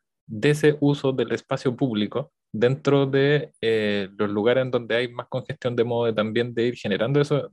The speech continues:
desincentivos, eh, que permitan de alguna forma también ir evitando ese colapso.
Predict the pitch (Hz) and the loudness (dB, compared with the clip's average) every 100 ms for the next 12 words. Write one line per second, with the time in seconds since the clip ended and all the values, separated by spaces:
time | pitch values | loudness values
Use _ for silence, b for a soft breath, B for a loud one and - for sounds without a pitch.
0 | - 113 147 151 147 151 139 139 143 107 | -10 -2 -2 0 0 0 -2 -2 0 0
1 | 143 _ B B B B B B B B | -4 _ B B B B B B B B
2 | _ - 117 110 107 104 101 98 95 95 | _ 2 4 6 4 2 0 -4 -6 -8
3 | 95 _ _ _ _ - 110 107 104 _ | -12 _ _ _ _ -16 -12 -10 -12 _
4 | _ _ _ _ _ - - 104 127 147 | _ _ _ _ _ -6 0 0 2 2
5 | 147 139 139 _ _ - 107 101 120 135 | 2 0 -2 _ _ -4 -2 0 0 -2
6 | 139 139 139 135 131 135 143 143 - 123 | -2 -2 -2 -4 -2 -2 -2 -6 -2 2
7 | 117 110 120 131 135 139 156 151 - - | 2 0 0 -2 -2 0 0 0 -4 -12